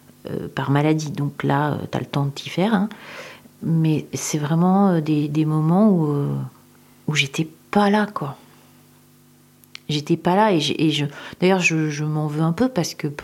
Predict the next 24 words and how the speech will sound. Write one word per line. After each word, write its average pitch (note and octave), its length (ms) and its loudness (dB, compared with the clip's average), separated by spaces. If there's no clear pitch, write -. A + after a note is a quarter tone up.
pour C#3+ 140 -6
ma C#3+ 160 2
mère, E3+ 200 0
j'aurais C#3+ 200 -2
pu - 220 -4
être, C#3 280 -4
euh, C#3 140 -2
plus - 180 -2
présente, F#3+ 600 2
mais F3 80 4
je D3 140 0
ne D3+ 100 0
pouvais - 280 -2
même D#3+ 240 2
pas D#3+ 220 2
la D#3 160 2
toucher, G#3 560 2
je F3+ 140 0
pouvais, D3 340 -2
c'était - 420 -6
tellement G#3 440 6
compliqué F#3 580 -2
pour E3 220 -4
moi E3+ 340 2